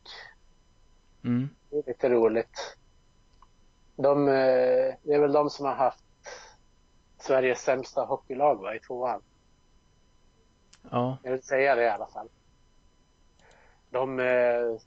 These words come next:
Speaker 2: de spelade ju mot, eh, Team Härnösand. Då var alla ute på krogen dagen innan. De värvade in en kille som jag känner som fick hoppa in och göra en match i, emot Team Härnösand.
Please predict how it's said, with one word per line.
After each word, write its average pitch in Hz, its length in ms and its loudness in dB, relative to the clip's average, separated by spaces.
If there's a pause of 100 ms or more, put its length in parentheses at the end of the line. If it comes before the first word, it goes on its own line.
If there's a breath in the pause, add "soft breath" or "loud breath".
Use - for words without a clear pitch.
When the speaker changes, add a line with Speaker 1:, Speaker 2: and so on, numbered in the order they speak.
(160)
Speaker 2:
de 143 140 -2
spelade 147 500 0
ju 127 420 -2 (300)
mot, 131 520 -6
eh, 110 720 -2 (880)
Team 131 240 2
Härnösand. 123 680 0 (800)
Då 143 180 -4
var 139 200 4
alla 135 200 -2
ute 135 240 -4
på - 100 -20
krogen 123 480 -4
dagen 110 220 -6
innan. 113 420 -6 (520)
De 131 160 0
värvade 139 440 2
in 143 220 -4
en 120 260 -6
kille 123 320 -4
som 139 140 -6
jag 131 120 2
känner 135 360 0
som 120 160 -8
fick - 160 -12 (160)
hoppa 131 260 -2
in 135 140 2
och 135 80 2
göra 123 280 4
en 123 120 -2
match - 480 -6
i, 117 360 -8 (880 soft breath)
emot 123 340 -2
Team 127 240 -4
Härnösand. 117 560 0